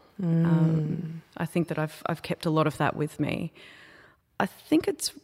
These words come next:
Speaker 2: pretty fair to say that my family struggled for a really long time,
Speaker 1: Mm.
Speaker 2: and that struggle continued with me in my life growing
Speaker 1: Mm.
Speaker 2: up. Uh, that being said,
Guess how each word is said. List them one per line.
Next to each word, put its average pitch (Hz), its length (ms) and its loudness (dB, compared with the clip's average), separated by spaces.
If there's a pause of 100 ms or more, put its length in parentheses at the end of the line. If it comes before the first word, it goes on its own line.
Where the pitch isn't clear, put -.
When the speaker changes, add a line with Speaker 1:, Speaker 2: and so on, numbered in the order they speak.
Speaker 2:
pretty 277 220 2
fair 208 200 4
to 196 80 2
say 180 220 4
that 175 120 0
my 160 120 2
family 185 340 2
struggled 220 480 -2
for - 240 -6
a 214 60 0
really 226 260 0
long 214 200 2
time, 240 340 -2
Speaker 1:
Mm. 160 360 2
Speaker 2:
and 175 500 0
that - 320 -6
struggle 165 680 0 (580)
continued 180 640 0
with 170 180 -2
me 185 400 -2
in 180 160 0
my 170 160 0
life 202 640 -6
growing 170 360 2
Speaker 1:
Mm. 160 120 0
Speaker 2:
up. 165 80 -6 (1400)
Uh, 175 280 -6 (220)
that - 220 -2
being 226 300 4
said, 190 520 0